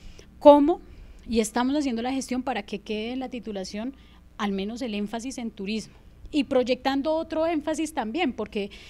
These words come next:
el tema de, de, del énfasis de recreación, el tema de, de, de énfasis en licenciatura en recreación con énfasis en recreación, digamos que, eh, no, no,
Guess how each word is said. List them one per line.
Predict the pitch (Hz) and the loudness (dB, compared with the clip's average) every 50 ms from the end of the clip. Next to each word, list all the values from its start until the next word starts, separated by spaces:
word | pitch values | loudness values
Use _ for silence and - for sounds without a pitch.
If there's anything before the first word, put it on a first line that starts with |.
| - - - | -20 -14 -4
el | - 240 233 - | -2 -2 0 2
tema | - 254 254 269 285 294 | 2 2 4 4 2 2
de, | 302 302 277 | 2 0 0
de, | 220 220 247 247 233 | 0 -2 -2 -2 -2
del | 208 208 233 226 226 | -4 -4 -4 -2 -2
énfasis | 233 233 233 277 269 247 294 277 214 | -4 -4 -4 -4 -2 -2 -2 -2 0
de | 254 247 226 208 180 190 | 0 -2 -2 -2 -6 -6
recreación, | 214 220 214 - 220 202 190 190 - - 254 262 262 269 262 | -8 -8 -6 -4 -4 -4 -4 -4 0 4 4 6 6 4 2
el | 240 214 | -2 -4
tema | 190 214 208 208 226 233 | -8 -12 -12 -10 -8 -6
de, | 240 240 240 226 - - 202 | -4 -4 -4 -6 -8 -8 -8
de, | 196 226 220 208 202 - - - - - - - | -6 -4 -4 -4 -6 -10 -16 -20 -20 -20 -16 -6
de | - 220 226 220 214 214 - - | 0 0 2 2 0 -2 -6 -2
énfasis | 226 240 233 262 254 254 262 - | -2 -2 2 2 0 0 0 -2
en | 254 233 | -4 -4
licenciatura | 226 208 233 220 202 220 202 - 220 247 | -4 -6 -4 -4 -4 -4 -4 -2 -2 -2
en | 262 | -2
recreación | 285 277 - 247 214 214 196 | -2 -2 -2 -2 -2 -4 -6
con | - 247 | -4 -6
énfasis | 254 233 - 262 254 262 | -6 -4 -6 -6 -6 -4
en | 262 254 | -6 -6
recreación, | 247 202 - 190 190 208 208 | -6 -6 -8 -8 -8 -8 -8
digamos | 208 233 220 247 240 240 247 - | -8 -6 -6 -6 -6 -6 -6 -8
que, | - - 262 254 247 254 - - - - - - - - - - | -6 -4 -4 -4 -4 -6 -14 -20 -18 -10 -10 -10 -10 -10 -8 -6
eh, | 220 220 214 208 202 196 190 190 180 - 185 - - - - - - - - - - - - - - - - - - | -4 -2 -2 0 -2 -2 -2 -4 -6 -8 -10 -16 -18 -20 -20 -20 -18 -20 -20 -20 -20 -20 -20 -20 -12 -10 -10 -10 -8
no, | 127 143 185 226 233 233 240 247 247 247 254 233 | -8 -8 -4 -2 0 2 2 4 4 4 2 2
no, | - 247 247 240 240 240 240 240 247 247 | 0 0 0 0 0 0 0 2 2 2